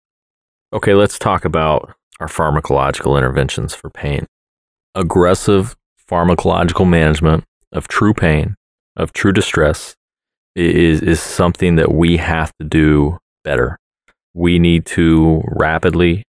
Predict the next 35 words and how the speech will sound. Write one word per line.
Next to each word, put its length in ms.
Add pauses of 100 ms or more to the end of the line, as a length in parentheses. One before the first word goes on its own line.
(120)
assess, 760
rapidly 480
identify, 800 (540)
rapidly 440
quantify, 720
qualify, 760
and 140
treat 480
this 200
pain, 380 (560)
uh, 160
because 260
our 100
patients 500
will 240
benefit 440
from 200
that 180
strategy. 640 (600)
So 280
we, 220
we 220
have 240
to 80
get 100
away 240
from 160
the 80
stigma 580 (420)
of 200
being 220
afraid 400
of 80
these 180
narcotics, 720